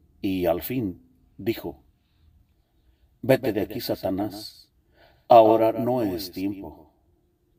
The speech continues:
Con esto desaparecieron todas las figuras de discípulos. Más tarde apareció de nuevo Satanás en figura de un anciano esenio muy venerable, que venía muy cansado de subir por la montaña.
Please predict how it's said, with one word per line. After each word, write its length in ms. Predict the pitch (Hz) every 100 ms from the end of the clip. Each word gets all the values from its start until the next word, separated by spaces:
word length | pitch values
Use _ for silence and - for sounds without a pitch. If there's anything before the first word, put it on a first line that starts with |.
| _ _ _ _ _ _
Con 200 | - 123
esto 220 | 123 120
desaparecieron 720 | 117 - - 123 117 120 117 110
todas 240 | 120 117
las 120 | 117
figuras 400 | - 113 117 131
de 120 | 120
discípulos. 840 | 87 78 - 107 104 92 - - - _ _ _ _ _ _ _ _ _ _ _ _ _ _ _ _ _ _ _ _ _ -
Más 200 | 143 139
tarde 300 | 131 127 135
apareció 440 | 135 131 127 131
de 120 | 123
nuevo 200 | 123 123
Satanás 500 | 120 120 123 120 123
en 100 | 131
figura 360 | - 117 120 123
de 100 | 120
un 160 | 120
anciano 480 | 123 117 - 120 123
esenio 440 | 117 - 127 127 123
muy 200 | 120 107
venerable, 680 | 95 90 87 104 110 104 - _ _ _ _ - _
que 120 | - 139
venía 440 | 127 135 147 156
muy 180 | 147 151
cansado 560 | 139 139 - 135 139
de 120 | 135 127
subir 340 | 131 127 139
por 180 | 135 131
la 60 |
montaña. 680 | 107 87 80 90 113 110 -